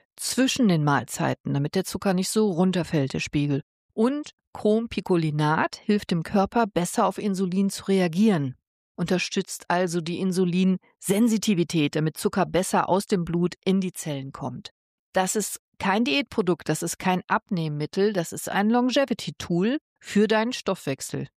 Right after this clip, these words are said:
in Kapselform. Schau mal auf avea life punkt com schrägstrich gesundheit. Und mit dem Code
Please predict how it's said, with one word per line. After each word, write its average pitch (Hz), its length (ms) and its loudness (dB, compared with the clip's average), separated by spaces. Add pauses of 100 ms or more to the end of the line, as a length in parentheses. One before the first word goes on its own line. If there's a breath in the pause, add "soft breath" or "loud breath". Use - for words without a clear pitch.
(240)
in 254 220 0 (100)
Kapselform. 147 720 -4 (400)
Schau 233 260 2
mal 277 320 2
auf 196 360 0
avea 190 560 2 (540)
life 156 440 2
punkt - 400 -8
com 247 480 0
schrägstrich - 800 -4
gesundheit. 160 760 0 (440)
Und 175 140 -2
mit 180 140 2
dem 147 120 -4
Code 247 360 -2